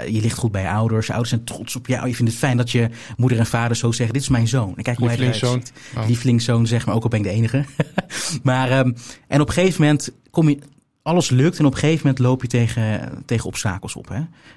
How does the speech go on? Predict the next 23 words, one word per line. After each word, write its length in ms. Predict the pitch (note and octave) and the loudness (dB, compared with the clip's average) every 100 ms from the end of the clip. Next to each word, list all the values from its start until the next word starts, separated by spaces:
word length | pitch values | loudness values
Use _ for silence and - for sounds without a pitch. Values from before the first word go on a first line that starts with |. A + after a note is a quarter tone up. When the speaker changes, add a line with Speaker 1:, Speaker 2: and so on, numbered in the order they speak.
| _ | _
Speaker 1:
En 240 | - A#2+ A2 | -2 0 2
als 160 | B2 - | 0 0
je 80 | B2+ | 0
zoveel, 600 | D3 F3 - D3+ C#3+ C#3+ - _ _ _ _ _ _ | 2 2 2 2 2 -2 -16 _ _ _ _ _ _
eh, 240 | A#2+ A2+ A2 | 0 2 2
dingen 220 | B2 B2+ | 2 2
go-, 140 | - - | 0 -6
goed 180 | - D3+ | -2 0
hebt 160 | B2+ | 0
gedaan, 300 | - C3 C3+ | 0 2 2
zeg 200 | A2 G2+ | 0 -2
maar, 200 | G2+ G2 | -2 -2
en 80 | C#3+ | -2
op 260 | C#3 - - | -6 -18 -4
een 100 | A2 | -2
gegeven 220 | A2+ C#3+ | 2 2
moment 180 | C#3+ C3 | 2 0
kom 140 | B2+ | 0
je 60 | B2 | 2
met 120 | A#2 | 2
je 80 | - | 0
eerste 280 | C3+ B2 - | 0 0 -4
obstakel, 680 | - - G#2 F#2+ F#2+ A#2 | -6 -2 -2 -2 -6 -8